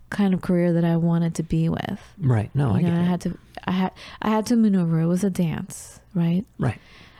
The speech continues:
Speaker 1: We're talking about being really emotional about stuff, right? Can I veer it away, or did I
Speaker 2: Veer it.
Speaker 1: veer it? Okay, so there are two, there are two aspects to when you hear something and how it can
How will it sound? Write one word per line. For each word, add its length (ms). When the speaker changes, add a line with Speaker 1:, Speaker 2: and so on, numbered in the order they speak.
Speaker 1:
We're 200
talking 420
about 400
being 220
really 220
emotional 600
about 300
stuff, 340
right? 180
Can 140
I 80
veer 300
it 40
away, 300
or 140
did 180
I 240
Speaker 2:
Veer 240
it. 120
Speaker 1:
veer 180
it? 100
Okay, 260
so 440
there 140
are 60
two, 380
there 120
are 60
two 280
aspects 720
to 520
when 160
you 100
hear 240
something 720
and 160
how 260
it 200
can 360